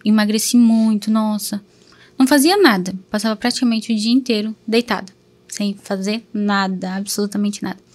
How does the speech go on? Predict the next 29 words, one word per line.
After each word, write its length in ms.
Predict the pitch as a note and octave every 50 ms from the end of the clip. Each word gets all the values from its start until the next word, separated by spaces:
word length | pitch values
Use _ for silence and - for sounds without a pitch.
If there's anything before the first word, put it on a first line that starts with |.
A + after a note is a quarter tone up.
| _ - - - _ - - - _ - - - - - - - - - _ -
Então, 420 | B3 B3+ - C4 B3+ B3+ - -
eu 180 | G#3+ A3+ C#4 F4+
entendi, 400 | G4+ F4+ E4 D4+ B3+ G#3+ G3+ F#3+
assistindo. 680 | - G3+ - - - - - - C#4+ A#3+ G#3+ G3+ G3+ G3+ _ _ _ _ _ _ _ _ _ _ _ _ _ _ _
Quando 320 | - - B3+ B3+ C#4+ D#4+ D4
fo-, 240 | - - A3+ - _ _ _
quando, 800 | - B3 B3 C#4 D#4+ F4 D#4+ D#4 D4 C#4+ C4+ B3 A#3 A3 G#3 - -
aí 160 | G#3+ B3 C#4+
foi 140 | - - C#4+
quando 220 | C#4+ - D4 D4+
começou 460 | D4 - D4+ D4+ D4+ C#4 - - D#4 F4
a 40 |
aparecer 440 | F#4+ - E4+ D#4+ D4 C#4 C4 - C4
gente 240 | A#3+ B3+ B3 A#3+ -
falando 400 | - C4+ C4 A#3+ A3+ A3 G#3+ G3+ - _ _ _ _ -
sobre 640 | - - - A3 G#3 G#3 A3 A3 G#3+ G#3+ G#3 G3+
o 160 | G3+ G#3 G#3 G3
por 200 | G3 B3+ C4 B3+
trás, 420 | - - G#3+ G3+ G3 G3 G3 -
né? 140 | G3+ G3+ G3+
Antigamente, 540 | G#3 A3+ - A3+ A3+ A3+ G#3+ A3 A#3 B3 -
o 40 | B3
pessoal 300 | - B3+ - C4 A#3 A#3+
só 180 | - - - C#4
ensinava 640 | D4+ F4 - - - C4 A#3+ A#3 A#3+ B3+ B3 A#3+ A3+ -
a 80 | A3+
subir 280 | B3 - - B3 B3 C#4
uma 160 | D#4+ F4+ F#4+
campanha, 520 | F#4 - D#4 C4+ C4+ A3 G3+ G3 G3+ G3+